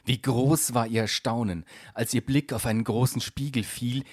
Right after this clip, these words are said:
in dem sie ihr Zuhause erkannte und ihren Vater, der gerade höchst niedergeschlagen dort eintraf. Ihre Schwestern liefen ihm entgegen, aber trotz aller Anstrengungen, die sie unternahmen, um mitfühlend zu wirken,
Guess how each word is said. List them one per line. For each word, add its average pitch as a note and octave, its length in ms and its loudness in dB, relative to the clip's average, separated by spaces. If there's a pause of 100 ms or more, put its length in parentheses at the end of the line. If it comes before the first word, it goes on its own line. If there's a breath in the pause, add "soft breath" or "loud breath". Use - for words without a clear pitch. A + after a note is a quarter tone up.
(140 loud breath)
in A2+ 100 -2
dem A#2+ 220 4
sie A#2 120 0
ihr A#2 180 0
Zuhause A#2+ 580 0
erkannte F#2 580 -6
und E2+ 160 -8
ihren A2+ 160 0
Vater, C3+ 580 -2 (400 loud breath)
der A2+ 120 4
gerade A#2+ 420 4
höchst C#3+ 380 2
niedergeschlagen A#2+ 880 0
dort G#2 200 0
eintraf. F#2 680 -8 (580)
Ihre F#2+ 220 -6
Schwestern G2+ 580 -2 (320 loud breath)
liefen C#3+ 300 0
ihm C#3+ 160 6
entgegen, B2+ 600 0 (240 soft breath)
aber A#2 200 2
trotz - 320 -2
aller C3+ 280 4
Anstrengungen, A2 800 0
die G#2+ 100 -2
sie A2+ 120 0
unternahmen, A#2+ 800 2
um B2 200 2
mitfühlend D3 680 0
zu A#2 240 -2
wirken, C3 380 2